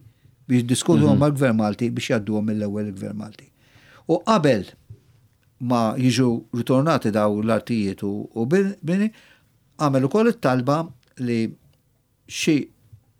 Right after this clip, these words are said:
Speaker 1: eh, war damage li seta kien hemm, inkluż tu national monument sejħilhom hu,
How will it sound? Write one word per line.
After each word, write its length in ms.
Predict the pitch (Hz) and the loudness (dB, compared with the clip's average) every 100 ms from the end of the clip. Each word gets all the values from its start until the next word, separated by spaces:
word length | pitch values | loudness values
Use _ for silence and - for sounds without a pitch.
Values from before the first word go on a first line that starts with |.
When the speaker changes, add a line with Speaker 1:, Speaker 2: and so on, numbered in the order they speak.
| _ _ _ - | _ _ _ -6
Speaker 1:
eh, 80 | 117 | -2
war 280 | 135 175 135 | 2 4 4
damage 420 | 135 113 98 - | 2 2 0 -4
li 80 | 107 | -4
seta 240 | 120 110 | -2 -2
kien 180 | 113 127 | 0 2
hemm, 220 | 110 180 - _ _ _ _ - | 2 0 -4 _ _ _ _ -8
inkluż 440 | 107 135 120 98 | -6 -2 -2 -2
tu 100 | 117 | -4
national 420 | 104 123 117 107 113 | -2 -2 -2 -2 0
monument 460 | 123 104 107 135 | 0 0 -2 -2
sejħilhom 500 | 143 110 104 147 131 | -4 -8 -6 -2 -2
hu, 120 | 127 | -2